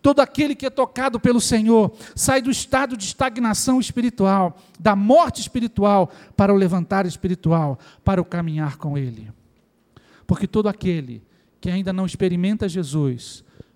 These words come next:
vive a morte espiritual. É assim que a palavra de Deus nos diz. Permanecer na cama da morte espiritual não é mais característica daquele que é tocado por Jesus.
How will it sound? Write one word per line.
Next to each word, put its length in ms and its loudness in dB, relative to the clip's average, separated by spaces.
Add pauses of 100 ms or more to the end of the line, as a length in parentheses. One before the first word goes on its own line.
vive 640 -4
a 100 -6
morte 380 -4
espiritual. 600 -8
É 60 -4
assim 320 -2
que 100 -2
a 40 -4
palavra 300 -2
de 100 -8
Deus 240 -2
nos 160 -6
diz. 420 -6 (300)
Permanecer 680 4
na 160 2
cama 400 2
da 120 2
morte 300 4
espiritual 720 2 (240)
não 160 4
é 80 4
mais 200 2
característica 720 0
daquele 400 -2
que 100 -2
é 40 -2
tocado 500 0
por 160 0
Jesus. 600 -2